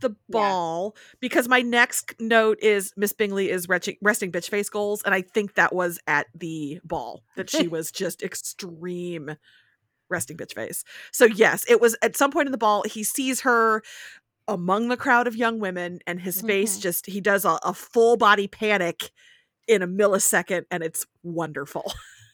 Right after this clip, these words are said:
Speaker 3: It really is. He just is like, <gasps> "Ugh." <laughs> You can almost feel him, like, gasp.
Speaker 2: Well, and I feel like, you know, Sarah, what you said before about how he plays Darcy so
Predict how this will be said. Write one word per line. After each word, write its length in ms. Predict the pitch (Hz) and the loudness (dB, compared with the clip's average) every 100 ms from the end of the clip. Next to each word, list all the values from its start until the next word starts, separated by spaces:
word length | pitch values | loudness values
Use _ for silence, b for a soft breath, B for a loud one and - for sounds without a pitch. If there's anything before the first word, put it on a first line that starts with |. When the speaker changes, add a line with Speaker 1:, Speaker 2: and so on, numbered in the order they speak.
| _ | _
Speaker 3:
It 160 | 269 214 | -16 -12
really 360 | 226 226 247 | -8 -6 -6
is. 420 | - 180 185 185 | -6 -4 -4 -6
He 180 | 226 247 | -12 -16
just 300 | 226 240 247 | -12 -10 -10
is 180 | 269 226 | -14 -10
like, 200 | 190 240 359 | -10 -8 -2
<gasps> 60 | |
"Ugh." 220 | 277 311 - | 0 0 -2
<laughs> 1160 | _ _ - - - - 523 - 466 - 392 - | _ _ -20 -20 -16 -12 -10 0 0 2 -2 -2
You 60 | |
can 140 | 330 403 | -2 2
almost 400 | 269 285 403 - | 4 2 -4 -8
feel 440 | - - 226 226 | -14 -4 0 2
him, 340 | 220 214 196 190 | 2 0 -2 -4
like, 280 | 202 190 190 | -6 -6 -6
gasp. 680 | 175 175 170 - - - _ _ | -2 2 2 0 -10 -20 _ _
Speaker 2:
Well, 220 | 254 339 - | -10 -8 -6
and 120 | 330 | -4
I 140 | 370 392 - _ | -4 -6 -14 _
feel 380 | 320 392 440 | -6 -4 -4
like, 640 | 392 247 240 226 220 - _ _ | -2 -4 -4 -8 -14 -20 _ _
you 140 | 233 | -8
know, 140 | 254 | -8
Sarah, 260 | 254 247 233 | -6 -4 -4
what 100 | 226 | -4
you 60 | 233 | -10
said 160 | 240 | -10
before 300 | 214 226 233 | -12 -12 -10
about 160 | 226 214 | -8 -10
how 720 | - - 208 202 202 202 190 202 | -10 -6 -4 -4 -6 -8 -10 -12
he 120 | 226 | -14
plays 840 | - - 226 220 208 196 185 - _ _ _ _ _ _ | -14 -12 -10 -8 -10 -10 -14 -18 _ _ _ _ _ _
Darcy 480 | 190 214 214 214 220 | -4 -2 -2 -6 -12
so 1040 | 208 - - - 220 214 214 208 202 190 | -12 -12 -12 -10 -4 -2 -2 -2 -4 -4